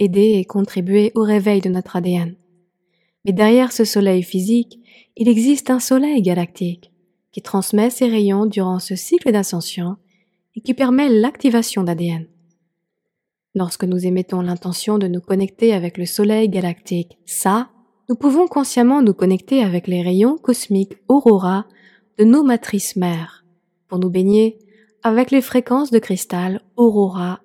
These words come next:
arc-en-ciel cristalline, et émettre l'intention que ces fréquences puissent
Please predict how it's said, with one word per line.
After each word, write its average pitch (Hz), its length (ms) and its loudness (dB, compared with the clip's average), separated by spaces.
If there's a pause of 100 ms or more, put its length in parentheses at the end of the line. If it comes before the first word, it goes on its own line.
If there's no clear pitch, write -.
arc-en-ciel 190 760 -4 (120)
cristalline, 185 720 -2 (880)
et 220 180 4
émettre 233 440 4
l'intention 208 640 -2
que 202 100 -8
ces 175 160 -8
fréquences 180 720 -8 (460)
puissent 254 500 -2